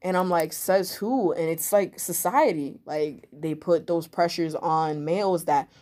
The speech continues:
"Oh, you have to be tough all the time and, you know,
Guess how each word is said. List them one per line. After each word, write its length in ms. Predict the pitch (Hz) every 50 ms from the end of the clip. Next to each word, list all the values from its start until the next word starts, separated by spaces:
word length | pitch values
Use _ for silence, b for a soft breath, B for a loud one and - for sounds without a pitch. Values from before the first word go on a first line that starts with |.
| b b b
"Oh, 240 | - 180 180 170
you 160 | 156 151 156 160
have 220 | 180 170 170 -
to 80 | - 156
be 120 | 151 156
tough 440 | 147 - - 175 165 143 - - -
all 160 | - 156 156
the 100 | 151 147
time 520 | 143 - - 175 165 156 151 143 143 139 139
and, 180 | 143 139 143 b b b b b b
you 120 | 160 165
know, 260 | 160 156 143 139 143